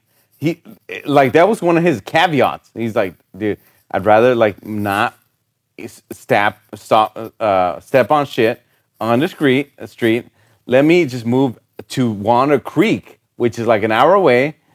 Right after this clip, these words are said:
And that's what he did. He, he lives an hour away. So y-, me and him will have dinner, like, once, once a month, maybe twice a month, and we'll have fun. Uh, we'll, we'll, we'll go have, uh,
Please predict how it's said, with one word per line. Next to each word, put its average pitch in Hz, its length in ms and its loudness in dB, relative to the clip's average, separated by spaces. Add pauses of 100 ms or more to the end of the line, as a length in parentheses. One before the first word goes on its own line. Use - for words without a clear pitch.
(180)
And 170 320 2
that's 190 180 2
what 240 140 2
he 202 60 0
did. 185 280 0
He, 160 240 2
he 160 160 -2
lives 156 300 2
an 156 80 -2
hour 160 200 4
away. 127 300 2
So 110 300 -2 (420)
y-, 120 200 -6
me 135 220 2
and 175 80 2
him 156 220 0
will 120 120 2
have 117 300 0
dinner, 117 320 0
like, 104 300 -4
once, 98 580 -8 (140)
once 98 260 -8
a 143 40 -2
month, 117 280 -2
maybe 110 240 -4
twice 104 280 -6
a 143 60 -6
month, 120 220 -2 (380)
and 160 100 -4
we'll 185 100 2
have 214 160 2
fun. 214 340 0 (200)
Uh, 131 180 2
we'll, 143 200 2
we'll, 131 200 -2
we'll 127 180 -4
go 135 260 2
have, 139 320 0
uh, 135 300 2